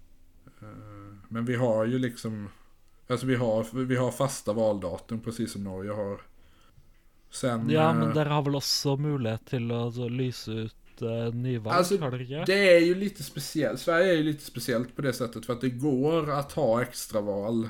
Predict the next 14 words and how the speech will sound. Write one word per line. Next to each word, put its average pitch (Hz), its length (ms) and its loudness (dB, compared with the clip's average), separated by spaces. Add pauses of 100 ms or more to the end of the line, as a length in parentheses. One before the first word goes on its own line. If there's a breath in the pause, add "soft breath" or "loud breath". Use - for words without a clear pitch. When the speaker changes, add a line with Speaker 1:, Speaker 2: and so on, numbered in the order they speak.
(140)
Speaker 1:
till 123 140 -8
riksdagen, 113 640 -6
men, 107 440 -4 (600 soft breath)
eh, 117 240 0
om 131 120 2
man 127 140 -2
har 120 460 0
det 113 440 0 (580 soft breath)
så - 200 -4
är 117 300 2
det 107 100 -4
fortfarande 120 840 -2
val 107 540 0
på 101 440 -2